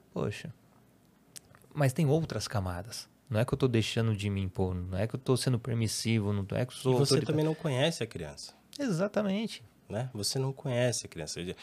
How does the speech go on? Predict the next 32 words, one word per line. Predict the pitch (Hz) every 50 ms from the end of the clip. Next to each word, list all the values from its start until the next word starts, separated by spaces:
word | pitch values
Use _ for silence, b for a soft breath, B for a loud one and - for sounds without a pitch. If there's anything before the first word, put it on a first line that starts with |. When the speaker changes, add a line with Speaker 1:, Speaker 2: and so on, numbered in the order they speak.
| B B B B B
Speaker 2:
Isso | 101 101 - 120
daqui, | 113 110 104 - 127 123 113 101
muito | 104 110 117 139 160 - 156
das | 127 117 113 -
coisas | - 117 107 -
que | -
as | 104
pessoas | - - 107 101
às | 101 98 98
vezes | 98 95 -
falam | - 104 98 98 95
que | - -
é | 101
birra, | 90 85 82 85 98 131 196 180 120 92 82 80 - - - _ _ _ _ _ _ _ - _ -
né? | - - - -
A | -
tal | - - 90 92
da, | 90 85 80
da | - - 82
birra | 82 85 104 113 98 85
que | - - 87
existe, | 85 78 71 71 73 82 113 170 180 - - - - - b b b b b b b -
não | -
sei | - 92
se | - - 71
existe, | 69 69 80 98 143 156 - -
mas | - 71 -
enfim, | - - - - 80 71 - - _ _ _ _ _ _ -
tem | 85 85
lá | 82 85 87 82
a |
birra. | 78 76 78 87 127 196 180 120 -